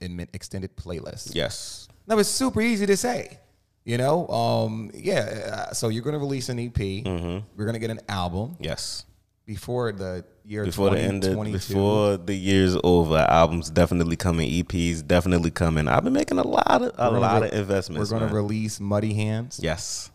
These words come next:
Speaker 1: soon.
Speaker 2: That's the first, that's the first
Speaker 1: No,
Speaker 2: step.
Speaker 1: don't tell me that.
Speaker 2: That's the first step. Muddy Hands is coming next.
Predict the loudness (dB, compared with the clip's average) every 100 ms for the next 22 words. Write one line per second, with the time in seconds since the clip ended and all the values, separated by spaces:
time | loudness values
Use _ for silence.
0 | _ -8 -2 0 0 0 0 0 2 2
1 | 2 -4 -10 _ _ 4 4 6 6 6
2 | 6 6 6 2 0 0 -2 -4 -4 -2
3 | -2 0 4 2 2 -4 0 4 6 8
4 | 6 4 2 4 6 4 2